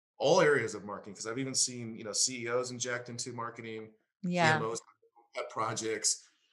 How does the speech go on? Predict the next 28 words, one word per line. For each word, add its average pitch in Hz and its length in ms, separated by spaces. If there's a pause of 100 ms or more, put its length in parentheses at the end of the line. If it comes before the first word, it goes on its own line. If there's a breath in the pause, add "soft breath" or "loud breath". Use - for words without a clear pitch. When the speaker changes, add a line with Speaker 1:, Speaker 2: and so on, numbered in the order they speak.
(160 soft breath)
Speaker 1:
Um, 104 500
you're 107 180
doing 113 220
events 113 460
and 110 80
you 110 80
have 107 80
an 107 80
event 113 160
planner 113 460
and 107 100 (260)
event 110 280
coordinator 110 540 (360 soft breath)
that's 113 140
trying 113 240
to 110 60
do 113 80
event 113 260
stuff 107 340
that 101 140
you 110 120
need 110 140
to 104 120
support 107 440
as 101 100
well. 104 280
It's 101 120
just, - 240